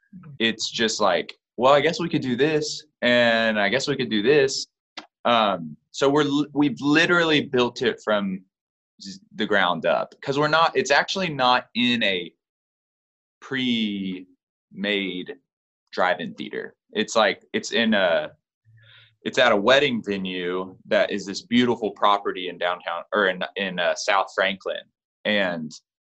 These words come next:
Speaker 2: it's just gorgeous. So we were like, "Gosh, that field is big enough to put a bunch of cars in. What if we could bring everything in and create our own, our own experience?" So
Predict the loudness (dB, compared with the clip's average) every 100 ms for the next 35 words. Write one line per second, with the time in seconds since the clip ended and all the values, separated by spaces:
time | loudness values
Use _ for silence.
0 | -8 -6 -6 -6 -6 -6 -4 2 2 2
1 | -2 -4 -4 -2 -2 -2 -4 -4 -6 -4
2 | -4 -2 -2 0 2 2 2 -2 -2 0
3 | 0 -2 -6 -6 -4 -2 -4 -4 2 2
4 | 2 -4 -8 -10 -4 -2 -2 -4 -6 -6
5 | -4 -2 -2 -4 _ _ _ _ -2 2
6 | 4 4 2 0 -4 -4 -8 -10 _ 0
7 | 2 4 2 -2 -8 -14 _ _ _ _
8 | _ -10 -10 -4 -2 0 0 -2 -2 -6
9 | -6 -8 -8 _ _ -20 _ -20 -18 -18
10 | -18 -20 _ -2 2 4 2 0 -2 -4
11 | -2 -2 -6 -4 2 6 6 6